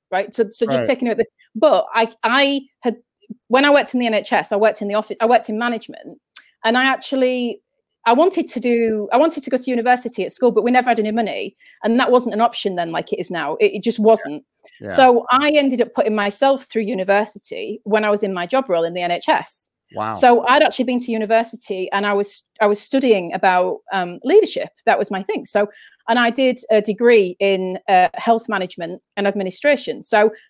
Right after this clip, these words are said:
Speaker 1: I did all that, and I finished it, and I actually, um, graduated, uh, basically just after I'd had Daniel. So it was
Speaker 2: Yeah.
Speaker 1: all a bit of a strange time because I didn't really need it after that,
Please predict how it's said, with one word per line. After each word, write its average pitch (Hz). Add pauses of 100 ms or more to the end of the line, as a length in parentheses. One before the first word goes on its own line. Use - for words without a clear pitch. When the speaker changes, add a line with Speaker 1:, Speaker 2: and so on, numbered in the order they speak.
(160)
Speaker 1:
I 226
did 311
all 269
that, 214
and 220
I 226
finished 277
it, 185
and 190 (520)
I 214
actually, 220
um, 190
graduated, 208 (460)
uh, 160 (480)
basically 247
just 233
after 214
I'd 202
had 190
Daniel. 220
So 214
it 226
was 226
Speaker 2:
Yeah. 302
Speaker 1:
all 349
a -
bit 233
of 208
a -
strange 214
time 202 (420)
because 240
I 262
didn't 254
really 226
need 277
it 143
after -
that, 147